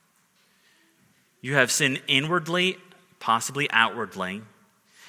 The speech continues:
You have missed perfection, but you are desiring relationship with the Lord. You want to keep covenant with him that promises paradise and blessing.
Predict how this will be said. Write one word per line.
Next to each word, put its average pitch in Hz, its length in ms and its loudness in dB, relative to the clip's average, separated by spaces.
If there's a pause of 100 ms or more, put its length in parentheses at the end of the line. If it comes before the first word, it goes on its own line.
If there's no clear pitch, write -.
(140)
You 151 260 0
have 127 200 2
missed 151 560 0
perfection, 113 880 -2 (640)
but 131 160 -4
you 143 200 -2
are 127 120 2
desiring 139 640 4
relationship 127 1080 2 (800)
with 113 160 -8
the 131 100 -4
Lord. 107 480 -4 (180)
You 131 140 -4
want 143 160 2
to 131 40 2
keep - 320 -8
covenant 170 680 0 (360)
with 120 240 -4
him 170 540 0 (300)
that 127 200 4
promises 156 800 2 (280)
paradise 131 1000 2 (240)
and 120 180 -4
blessing. 131 640 0